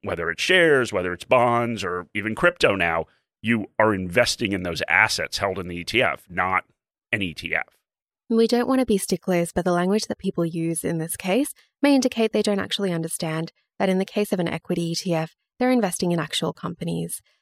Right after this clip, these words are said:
Speaker 2: Companies that will have good years and bad years, companies that will be impacted by changes in the economy.
Speaker 1: And,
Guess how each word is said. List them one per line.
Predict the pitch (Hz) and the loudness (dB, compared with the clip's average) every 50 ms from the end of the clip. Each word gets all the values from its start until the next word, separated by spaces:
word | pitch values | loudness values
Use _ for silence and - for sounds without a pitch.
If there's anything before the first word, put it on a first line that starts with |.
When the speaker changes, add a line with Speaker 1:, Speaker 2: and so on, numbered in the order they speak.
| _ _ _ | _ _ _
Speaker 2:
Companies | - 262 254 233 262 262 254 247 | 0 0 2 4 4 4 4 2
that | - - | 2 0
will | 190 | 0
have | 185 185 - - | 0 0 -2 0
good | - 285 269 - | 0 0 0 2
years | 262 254 262 262 254 - - - | 2 2 4 2 2 0 0 0
and | 233 240 247 240 | 2 2 2 2
bad | - 175 165 165 165 - | 2 0 -2 -2 -2 0
years, | 175 170 170 165 170 170 - _ _ _ _ _ | 0 0 0 0 -2 -4 -8 _ _ _ _ _
companies | - - 233 220 208 226 226 220 208 - | -2 0 0 2 2 4 4 4 4 2
that | 196 - - | 0 0 0
will | 165 165 | 0 0
be | - 175 - | 0 0 0
impacted | - 170 165 - 175 170 - - 180 170 | 0 -2 -2 -2 -6 -6 -2 -4 -4 -2
by | - 160 | -2 -4
changes | 165 - - 170 165 165 170 165 165 - | -4 -2 -4 -4 -4 -4 -4 -6 -8 -8
in | - 185 165 | -8 -6 -6
the | 165 | -6
economy. | 165 165 - - 180 170 165 160 160 160 170 175 _ _ _ _ _ _ _ _ - - _ _ | -6 -6 -6 -6 -6 -6 -6 -6 -8 -10 -12 -14 _ _ _ _ _ _ _ _ -14 -14 _ _
Speaker 1:
And, | 165 151 143 135 | 4 4 4 2